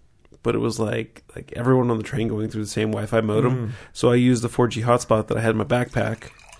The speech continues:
Speaker 1: and, uh, was able to do a lot of work. The coworker I was traveling with got to join on the hotspot, and, uh, worked out rather well.
Speaker 2: Cool.
Speaker 1: And, yeah, so I've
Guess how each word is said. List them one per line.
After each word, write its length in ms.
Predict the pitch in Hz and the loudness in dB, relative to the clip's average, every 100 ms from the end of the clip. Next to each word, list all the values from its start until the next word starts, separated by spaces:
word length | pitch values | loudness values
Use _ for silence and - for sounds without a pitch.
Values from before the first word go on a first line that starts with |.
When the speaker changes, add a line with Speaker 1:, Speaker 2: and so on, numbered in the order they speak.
| - - - | -20 -20 -4
Speaker 1:
and, 320 | 147 147 139 | 2 4 4
uh, 280 | 131 127 131 | 4 4 2
was 100 | 131 147 | 0 -4
able 260 | 196 - | -2 -4
to 120 | 185 175 - | -8 -12 -8
do 160 | - | -4
a 60 | - | -2
lot 120 | - | -2
of 60 | 147 | 0
work. 460 | 147 269 285 - - _ _ _ _ _ - _ | 0 0 -4 -14 -20 _ _ _ _ _ -20 _
The 140 | - - | -6 -6
coworker 440 | - 135 135 135 | 2 6 6 6
I 40 | 123 | 4
was 100 | - | 4
traveling 340 | 127 127 135 | 2 4 4
with 240 | 135 147 | 4 2
got 160 | - - | -2 -6
to 80 | 117 | -2
join 180 | 120 117 | -2 0
on 100 | 113 | 0
the 60 | |
hotspot, 680 | 120 135 - - - - - | -2 -4 -4 -4 -4 -6 -10
and, 440 | - 107 98 95 - | -8 -6 -6 -8 -10
uh, 180 | 104 110 - - - - - - - - - - - - - - - - - _ | -10 -8 -6 -6 -10 -18 -20 -20 -20 -20 -20 -20 -20 -20 -20 -20 -20 -20 -20 _
worked 200 | 277 - | -8 -2
out 200 | 220 160 - - - | -4 -4 -12 -18 -4
rather 220 | 156 160 | -2 0
well. 260 | 165 139 110 - _ _ _ _ _ _ _ _ _ _ _ _ _ _ _ _ | 0 -2 -6 -18 _ _ _ _ _ _ _ _ _ _ _ _ _ _ _ _
Speaker 2:
Cool. 340 | - 117 196 - _ - _ - | -8 -6 -8 -12 _ -20 _ -6
Speaker 1:
And, 640 | 113 104 101 101 101 127 - - - _ - _ - | -4 -2 -4 -8 -10 -14 -20 -20 -20 _ -20 _ -10
yeah, 120 | - 240 | 0 0
so 180 | - | 2
I've 120 | 117 | 0